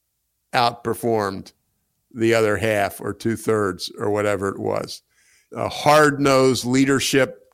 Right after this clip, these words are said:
guy did the twenty most important leadership traits,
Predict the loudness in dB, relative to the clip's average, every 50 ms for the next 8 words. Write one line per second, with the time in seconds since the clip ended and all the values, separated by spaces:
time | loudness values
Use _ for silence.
0 | _ 0 2 4 4 4 4 4 4 2 0 0 0 0 0 0 0 -2 -4 -8
1 | -6 -4 -2 0 0 2 2 2 2 2 0 0 -2 -4 -4 -2 0 0 0 0
2 | 0 -2 0 0 0 0 0 -2 -2 0 -2 -2 -2 -4 -8 -6 -2 0 0 0
3 | 0 -2 -4 -6 -8 -8 -8